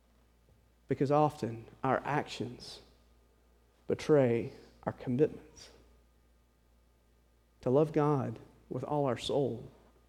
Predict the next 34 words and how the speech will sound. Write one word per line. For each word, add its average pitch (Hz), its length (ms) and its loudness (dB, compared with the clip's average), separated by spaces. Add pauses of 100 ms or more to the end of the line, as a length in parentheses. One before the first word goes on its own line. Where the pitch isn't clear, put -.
(640)
we 135 120 2
are 143 60 4
gonna 143 180 4
have 135 260 0
to 131 60 -2
begin 127 400 4
choosing 151 580 -2 (1300)
to 139 60 -2
be 139 140 4
intentional 131 500 2
followers 131 520 0
of 110 100 -2
Jesus 117 360 -6
Christ. - 540 -14 (1000)
Here's 147 160 2
the 147 100 2
second 143 360 4
thing, 127 180 4
to 131 80 0
love 156 300 8
the 156 80 4
Lord 135 380 8 (260)
with 147 160 4
all 160 240 10
your 147 160 6
soul. 147 580 4 (340)
We 151 100 8
do 175 140 8
that 165 220 8
by 143 340 8 (840)
pursuing 160 520 8
obedience 139 640 6
to 139 140 0
God's 131 560 2